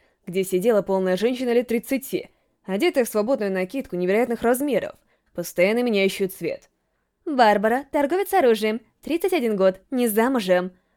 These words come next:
Появилась краткая подсказка, а подробную я не стал смотреть.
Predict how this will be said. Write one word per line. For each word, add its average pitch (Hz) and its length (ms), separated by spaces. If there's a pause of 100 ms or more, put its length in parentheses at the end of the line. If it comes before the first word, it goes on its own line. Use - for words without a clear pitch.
(160)
Появилась 254 400
краткая 285 320
подсказка, - 680 (320)
а 180 140
подробную 185 720 (100)
я 214 220
не 247 100
стал 240 240
смотреть. 202 480